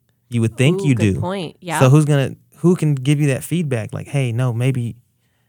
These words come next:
Speaker 1: you're not gonna listen to anybody.
Speaker 2: Right, 'cause
Speaker 1: And
Speaker 2: you're set on your
Speaker 1: you're
Speaker 2: ways.
Speaker 1: set. So s-,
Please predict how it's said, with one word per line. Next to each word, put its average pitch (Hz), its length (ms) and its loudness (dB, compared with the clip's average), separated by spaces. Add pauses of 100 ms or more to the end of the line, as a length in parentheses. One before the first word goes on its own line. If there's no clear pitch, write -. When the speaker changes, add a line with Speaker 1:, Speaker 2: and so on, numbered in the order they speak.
(300)
Speaker 1:
you're 139 200 -2
not 151 120 0
gonna 143 140 0
listen 165 260 0
to 127 40 -2
anybody. 110 520 -8
Speaker 2:
Right, 170 320 -10
'cause 180 180 -4
Speaker 1:
And - 100 -2
Speaker 2:
you're 165 140 -6
set - 420 -8
on 160 180 -10
your 156 120 -10
Speaker 1:
you're 127 140 -2
Speaker 2:
ways. 147 120 2
Speaker 1:
set. 233 320 -2 (360)
So 123 520 0 (320)
s-, - 140 -16